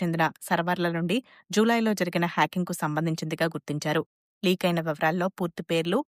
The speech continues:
ఈమెయిల్ వివరాలు, చిరునామాలు, ఫ్రీక్వెంట్ ఫ్లైయర్ నంబర్లు, చిరునామాలు, ఫోన్ నంబర్లు, లింగం వంటి వ్యక్తిగత సమాచారాలున్నాయి. అయితే ఆర్థిక సమాచారం, పాస్‌పోర్ట్ వివరాలు లేవంటూ సంస్థ తెలిపింది. క్వాంటా సైబర్ సెక్యూరిటీ నిపుణులతో కలిసి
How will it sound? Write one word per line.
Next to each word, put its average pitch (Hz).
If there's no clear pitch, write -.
ఈమెయిల్ 240
వివరాలు, 180
చిరునామాలు, 170
ఫ్రీక్వెంట్ 214
ఫ్లైయర్ 175
నంబర్లు, 170
చిరునామాలు, 233
ఫోన్ 208
నంబర్లు, 185
లింగం 185
వంటి 170
వ్యక్తిగత 180
సమాచారాలున్నాయి. 151
అయితే 202
ఆర్థిక 214
సమాచారం, 202
పాస్‌పోర్ట్ 190
వివరాలు 175
లేవంటూ 165
సంస్థ 147
తెలిపింది. 165
క్వాంటా 185
సైబర్ 175
సెక్యూరిటీ 170
నిపుణులతో 165
కలిసి 190